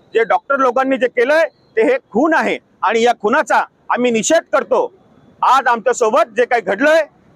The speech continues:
ते दुसऱ्या मातेसोबत किंवा दुसऱ्या परिवारासोबत न घडो. तो गरीब असो, श्रीमंत असो, कोणीही असो, माता ही माताच असते. मातेला कोणताही हे नसतो, कारण की मातेचं जो स्थान आहे, तो खूप मोठा स्थान आहे.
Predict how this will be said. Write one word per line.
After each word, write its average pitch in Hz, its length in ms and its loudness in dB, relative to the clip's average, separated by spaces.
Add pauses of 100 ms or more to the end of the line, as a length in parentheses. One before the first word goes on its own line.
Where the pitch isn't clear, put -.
ते 254 120 2
दुसऱ्या 226 360 -2
मातेसोबत 262 580 0 (140)
किंवा 254 200 0
दुसऱ्या 294 300 -2
परिवारासोबत 262 720 0 (140)
न 311 60 2
घडो. 240 280 0 (340)
तो 226 80 2
गरीब 240 360 0
असो, 294 240 2
श्रीमंत 311 420 -2
असो, 320 240 0
कोणीही 320 340 0
असो, 240 300 -2 (340)
माता 311 420 0
ही - 280 -6
माताच 247 440 0
असते. 220 380 -2 (300)
मातेला 302 600 0 (240)
कोणताही 294 600 0 (420)
हे 247 120 2
नसतो, 247 360 0
कारण 233 280 -2
की 254 80 -4
मातेचं 233 440 2
जो 240 120 0
स्थान 262 340 0
आहे, 240 300 2 (340)
तो 208 60 0
खूप 226 220 -2
मोठा 196 300 0
स्थान 190 280 -2
आहे. 170 240 -2